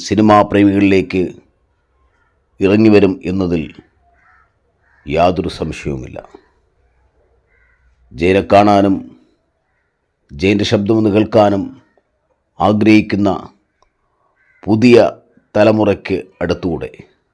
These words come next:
പുതിയ സംവിധാന മികവോടെ, പുതിയ വഴിത്താരകളിലൂടെ ജയൻ എത്തുകയാണ്.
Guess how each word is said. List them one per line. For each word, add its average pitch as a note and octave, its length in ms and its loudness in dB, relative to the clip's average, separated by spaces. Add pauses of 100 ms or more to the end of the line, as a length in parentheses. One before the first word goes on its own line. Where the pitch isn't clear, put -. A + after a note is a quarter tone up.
(1500)
പുതിയ B2 260 6 (280)
സംവിധാന G#2+ 600 0 (220)
മികവോടെ, E2+ 560 -4 (1300)
പുതിയ B2+ 240 4 (500)
വഴിത്താരകളിലൂടെ E2+ 1000 -4 (1300)
ജയൻ E2 340 -2 (560)
എത്തുകയാണ്. D2+ 600 -8